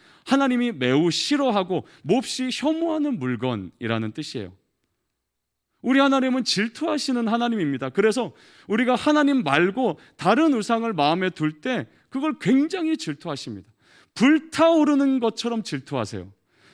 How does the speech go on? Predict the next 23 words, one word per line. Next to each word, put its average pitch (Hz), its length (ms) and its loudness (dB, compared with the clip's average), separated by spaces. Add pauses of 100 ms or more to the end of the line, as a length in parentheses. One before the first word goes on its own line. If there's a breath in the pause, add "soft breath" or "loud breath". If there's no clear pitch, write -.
(120)
그만큼 320 600 2
우리를 156 480 0
사랑하신다는 226 840 -6
것이죠. 110 420 -12 (480 soft breath)
"넌 269 340 4
나만 240 440 4
바라봐." 151 680 2
이게 262 220 2
하나님의 302 460 0
본심이에요. 143 760 -6 (1120 loud breath)
인터넷 254 400 2
카페에 226 760 0 (380)
걸핏하면 262 580 0
올라오는 175 460 0
글이 147 380 -8 (280 soft breath)
외도했다는 180 760 -2
글입니다. 117 460 -6 (380)
자기 151 320 0
아내 156 240 2
또는 170 300 -4
남편이 170 500 -2
바람을 180 360 0
폈는데 185 500 -6